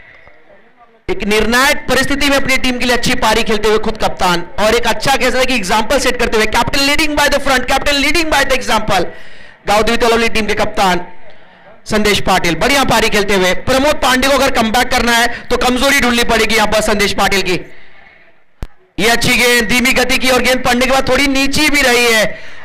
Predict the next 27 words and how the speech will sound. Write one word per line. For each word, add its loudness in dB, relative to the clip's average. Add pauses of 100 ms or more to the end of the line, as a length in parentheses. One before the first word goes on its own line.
और 2
आखिरकार 2
डॉट 0
बॉल 2
आता 0
हुआ। 2
तीन -2
गेंदे 0
तेरह 0
रन 2
आए 2
थे 0
अब 0
तक 0
इस -2
ओवर 2
में, 0
चौथी 0
गेंद 0
डॉट 2
बॉल। 0 (340)
दो 2
गेंदों 2
का 4
खेल 0
बाकी 0
है, 2